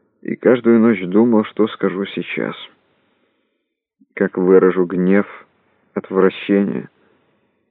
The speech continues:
пустоту в душе. Ведь это останется на всю жизнь». Но жизнь шла своим чередом, и ярость мало-помалу изгладилась. Осталось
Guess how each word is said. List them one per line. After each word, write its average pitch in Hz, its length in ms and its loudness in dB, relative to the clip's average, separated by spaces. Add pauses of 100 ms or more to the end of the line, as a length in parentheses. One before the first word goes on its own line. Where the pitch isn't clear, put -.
(100)
пустоту 92 520 -6
в - 100 -20
душе. - 400 -10 (1200)
Ведь 127 160 -2
это 143 160 4
останется 127 500 0
на 107 120 0
всю 117 220 -4
жизнь». 107 360 -4 (1160)
Но 110 300 4
жизнь 139 320 4
шла 123 280 4
своим 107 300 4
чередом, 107 540 0
и 101 80 4
ярость 123 380 2
мало-помалу 110 640 0
изгладилась. 73 680 -4 (1080)
Осталось 104 520 2